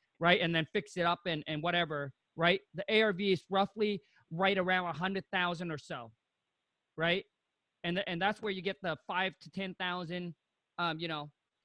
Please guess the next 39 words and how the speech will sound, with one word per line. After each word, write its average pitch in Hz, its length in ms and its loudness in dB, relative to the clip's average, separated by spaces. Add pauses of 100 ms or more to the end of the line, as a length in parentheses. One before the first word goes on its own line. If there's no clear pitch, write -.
(100)
assignment. 175 480 -4
But 170 220 -6
to 196 80 -4
me, 226 440 -2 (300)
in 190 120 -2
that 180 220 -2
two 226 220 -2
to - 120 -16
two 220 300 -6
fifty 226 260 -4
price 285 340 -4
range, 285 220 -8
dude, 285 220 -6
I 185 80 -2
think 254 260 -6
an 202 160 -8
average 185 380 -10
assignment 262 440 -10
fee, 247 140 -10
it 160 80 -12
depends 185 260 -8
on 170 60 -4
how 175 80 -2
you 170 160 -4
negotiate, 165 580 -6 (360)
obviously, 175 580 -4
and, 160 300 -4
uh, 151 260 -4 (260)
the 170 60 -6
seller 175 300 -4
motivation, 170 560 -4
but 170 160 -4
I 160 80 -2
think 202 180 -8
that - 160 -14
average 190 320 -4
side 269 400 -4 (220)
should 247 200 -6
be, 185 320 -4